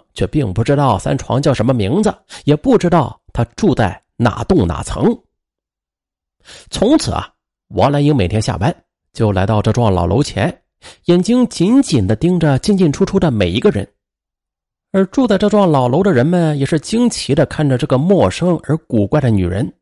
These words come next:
不过啊，功夫不负有心人，终于在第十八天的傍晚，王兰英就认出了那个从身边快速走过的女人，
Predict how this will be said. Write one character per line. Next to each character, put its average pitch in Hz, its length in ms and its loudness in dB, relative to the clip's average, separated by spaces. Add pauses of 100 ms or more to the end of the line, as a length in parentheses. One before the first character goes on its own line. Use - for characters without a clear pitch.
(1500)
不 95 120 -8
过 87 100 -10
啊， - 180 -14 (640)
功 311 300 4
夫 90 160 -4
不 92 140 -2
负 147 140 0
有 - 140 0
心 147 160 -2
人， 95 260 -4 (300)
终 175 240 2
于 - 160 -4 (360)
在 110 120 0
第 127 180 0
十 - 280 -4
八 160 180 -2
天 156 140 0
的 110 60 2
傍 131 200 2
晚， 87 380 -6 (220)
王 90 220 0
兰 92 160 -2
英 98 140 0
就 92 100 0
认 131 320 0
出 98 160 -2
了 - 240 -4
那 151 120 0
个 143 80 2
从 - 180 -2
身 190 240 -2
边 185 180 0
快 - 220 -2
速 143 160 2
走 95 180 0
过 139 100 0
的 139 80 2
女 98 120 2
人， 127 180 -2